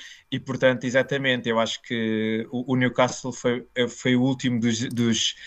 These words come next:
da, das equipas, eh, a serem des-, eh, desmembradas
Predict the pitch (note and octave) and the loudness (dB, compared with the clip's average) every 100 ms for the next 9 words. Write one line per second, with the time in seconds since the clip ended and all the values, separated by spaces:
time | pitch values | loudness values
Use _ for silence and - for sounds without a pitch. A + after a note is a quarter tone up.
0 | - - _ A#2+ B2 A#2+ A#2 G#2 A2+ G#2+ | -18 -20 _ 2 6 6 6 2 0 0
1 | A2 B2 - - A2 G2+ - - A2+ G#2+ | -2 -2 -2 0 0 2 -2 0 2 4
2 | G#2 G#2 G2+ G2+ G2+ A#2+ - A#2+ A2+ A2 | 4 4 4 2 2 0 2 4 6 6
3 | G#2+ G#2+ G2+ - - - - G#2+ D3 - | 4 2 -2 -8 -18 -18 -6 0 0 6
4 | A#2+ A2 A2 A2 C3+ C3 A#2+ A#2+ A2 G#2 | 8 8 6 4 4 6 6 6 4 2
5 | A#2+ - | -4 -8